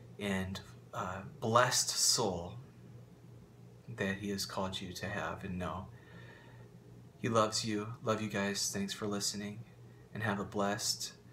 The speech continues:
Christmas. Have a blessed time, whether you celebrate Christmas or not.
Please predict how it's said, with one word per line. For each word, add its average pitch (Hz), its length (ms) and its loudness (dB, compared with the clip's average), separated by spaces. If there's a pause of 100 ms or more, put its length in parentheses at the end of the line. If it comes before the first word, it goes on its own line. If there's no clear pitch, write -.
(360)
Christmas. 117 640 2
Have - 160 -6
a 107 60 -2
blessed 104 260 2
time, 107 400 0 (320)
whether 107 180 2
you 104 80 4
celebrate 107 440 4
Christmas 107 420 0
or 104 80 2
not. 98 280 2